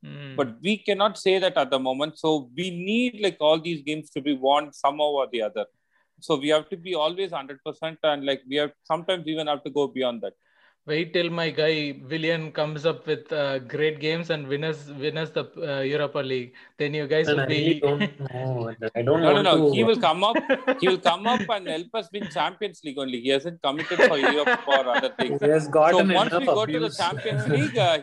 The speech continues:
Speaker 2: he will help us to win that.
Speaker 3: That's what I'm saying. So he has gotten enough abuse everywhere. So I really feel, uh, kind of bad for that guy now. And I
Speaker 1: <laughs>
Speaker 3: really pray to God that he s-, finds at least, like, you know,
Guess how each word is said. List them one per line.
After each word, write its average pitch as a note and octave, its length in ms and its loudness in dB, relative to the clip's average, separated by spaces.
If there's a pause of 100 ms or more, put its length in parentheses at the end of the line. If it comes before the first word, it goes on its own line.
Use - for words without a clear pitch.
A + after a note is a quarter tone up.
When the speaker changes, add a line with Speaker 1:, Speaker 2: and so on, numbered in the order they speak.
Speaker 2:
he G3 120 -4
will - 100 0
help E3+ 320 -2
us E3 320 2
to F3+ 240 -8
win D3+ 220 -10
that. B2+ 160 0
Speaker 3:
That's E3+ 120 2
what F#3+ 160 2
I'm F3 80 2
saying. D3+ 300 0
So D3 500 4
he D3 100 0
has D3 140 4
gotten D#3 360 -2
enough E3 260 -10
abuse D#3 340 -4
everywhere. C#3+ 440 0
So C3 180 -2
I B2+ 120 -4 (160)
really F#3+ 340 -4
feel, E3 580 -2 (340)
uh, A#2+ 560 2
kind E3 200 2
of C#3+ 120 -2
bad C#3+ 320 2
for F3+ 140 0
that D3+ 240 -4
guy C#3 160 -4
now. A2+ 400 -12 (560)
And C#3 260 2
I C#3 180 4
Speaker 1:
<laughs> B2+ 160 -2
Speaker 3:
really F3+ 360 -2 (180)
pray D#3 400 4
to F3 120 0
God D#3 340 0
that D#3+ 160 -4 (140)
he C3+ 720 -6 (440)
s-, - 320 -10 (380)
finds E3+ 500 2
at C#3+ 140 2
least, D3 380 -2
like, B2+ 280 -2
you B2 100 -8
know, B2+ 400 -4